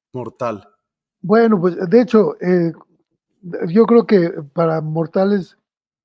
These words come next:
Speaker 2: está esa peliculita que me encanta, eh, un documental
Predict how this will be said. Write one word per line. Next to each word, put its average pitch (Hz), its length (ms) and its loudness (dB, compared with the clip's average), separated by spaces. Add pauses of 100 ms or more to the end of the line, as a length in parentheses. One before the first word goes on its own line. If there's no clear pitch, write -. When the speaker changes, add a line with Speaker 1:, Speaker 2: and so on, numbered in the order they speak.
Speaker 2:
está 175 360 -4
esa 175 240 -2
peliculita 160 580 -6
que 160 120 -6
me 151 140 -10
encanta, 165 340 -8
eh, 151 540 -8
un 170 220 -10
documental 160 680 -6